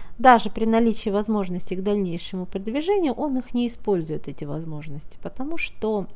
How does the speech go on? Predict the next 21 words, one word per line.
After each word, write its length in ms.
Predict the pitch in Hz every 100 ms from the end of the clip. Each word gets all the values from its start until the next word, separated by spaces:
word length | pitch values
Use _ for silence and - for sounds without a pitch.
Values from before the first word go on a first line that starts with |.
| - - - - - - - - - - -
в 120 | - -
том 200 | 220 -
статусе, 560 | - 185 180 - 185
который 380 | - 208 202 202
он 60 | 202
себе 260 | 240 220
наметил, 480 | 226 240 392 392 226
он 140 | 269 -
попадает 540 | 226 190 190 233 208
в 40 |
зону 280 | 175 185 180
комфорта. 680 | - 180 - - 143 - - - - - -
То 80 | 233
есть, 160 | 233
если 260 | 240 233 233
изначально 680 | 226 233 220 220 170 165 151
мы 140 | 185 180
видим 480 | 180 165 - 165
с-, 160 | - -
лестницу, 520 | 277 359 - 254 -
ступеньки, 800 | - 190 - 240 349 339 254